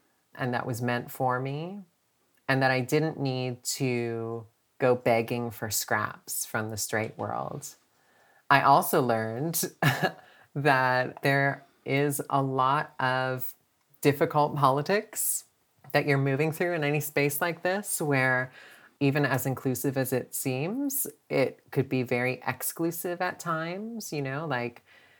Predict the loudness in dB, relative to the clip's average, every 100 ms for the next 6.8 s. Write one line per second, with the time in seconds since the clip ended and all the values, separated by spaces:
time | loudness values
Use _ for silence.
0 | _ -2 2 4 2 0 0 0 -2 -2
1 | -2 -2 0 0 0 0 0 0 0 0
2 | 0 2 -2 -2 -4 -6 -6 -4 -4 -4
3 | -4 -2 -2 -4 -4 -4 0 4 2 2
4 | -2 -2 -2 -2 -2 -2 0 0 0 -4
5 | -4 -4 -6 -4 -4 -2 -2 2 4 2
6 | 0 0 0 -2 -6 -10 -12 -12